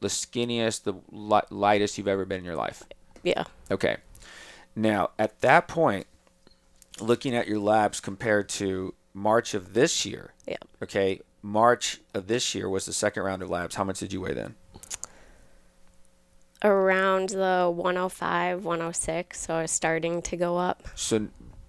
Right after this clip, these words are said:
Speaker 1: slightly, right? We're
Speaker 2: Yeah.
Speaker 1: talking four or five pounds, right? Okay. So looking at those labs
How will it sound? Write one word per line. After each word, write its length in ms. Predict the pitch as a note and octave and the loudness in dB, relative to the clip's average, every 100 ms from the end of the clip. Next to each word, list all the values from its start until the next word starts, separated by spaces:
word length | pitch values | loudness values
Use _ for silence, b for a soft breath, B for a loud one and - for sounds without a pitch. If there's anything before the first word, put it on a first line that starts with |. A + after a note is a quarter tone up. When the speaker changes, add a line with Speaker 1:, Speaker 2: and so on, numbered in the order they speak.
| - | -8
Speaker 1:
slightly, 640 | - - G#2 - C2+ - - | -4 2 2 2 -4 -8 -2
right? 180 | G2+ F#2 | 2 2
We're 80 | |
Speaker 2:
Yeah. 60 | G#2 | 4
Speaker 1:
talking 240 | G#2 G2 | 4 4
four 260 | F#2+ - G#2+ | 0 0 0
or 40 | |
five 260 | - G2 F#2 | 4 2 2
pounds, 500 | - G2 F2 C#2 - | 0 -2 -2 -8 -6
right? 280 | F#2 F#2 - - | -2 -2 -2 -6
Okay. 280 | F#2+ D2 C#2 B B B B _ | -4 -4 -6 B B B B _
So 420 | - - A#2 F#2+ - | -2 4 4 4 0
looking 460 | A2+ D#3+ F#3 E3+ | 2 2 0 0
at 220 | A#2+ A2 | 0 2
those 320 | G#2+ G#2 A2 G2 | 4 4 2 0
labs 600 | G2 E2 - - - | -2 -2 -8 -12 -12